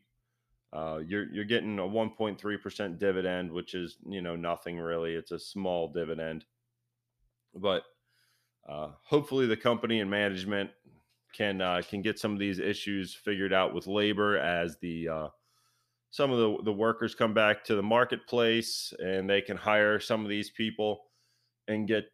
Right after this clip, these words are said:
uh, the shipments routed correctly. I, I do see a lot of, I think all those, those negatives have been baked in is pretty much where I'm at with this one. You know, we, we know what's going on. We've, we've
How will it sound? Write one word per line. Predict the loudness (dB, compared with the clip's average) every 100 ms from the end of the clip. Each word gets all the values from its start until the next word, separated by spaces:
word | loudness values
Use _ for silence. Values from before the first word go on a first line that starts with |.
| 2
uh, | 4 4 4 2 -2 -8
the | -8
shipments | -4 -2 0 0 -2
routed | 2 4 4 2
correctly. | -2 2 2 2 0 2
I, | 4 4
I | 2
do | 2 0
see | 2 2
a |
lot | 4 6 6
of, | 4 0 _ _ _ _ _ _ _ -4
I | 0
think | 0 4
all | 6 8
those, | 6 4 4
those | 2 4
negatives | 4 4 4 0 0
have | -2 0
been | 0 0
baked | -2 -2 -4
in | -6 -6 -8
is | -6 -6
pretty | -4 -4 -2
much | -2 -2 -2
where | 0 2
I'm | 0 0
at | -2 -2
with | -6 -4
this | -6 -4
one. | -6 -6 _ _ _ _ _ _ _
You | -10
know, | -6
we, | -2 -2 -2
we | -2 2
know | 6 6
what's | 6 2
going | 4 2 4 2
on. | 2 2 0 -4 -6
We've, | -6 -6 -6
we've | -8 -8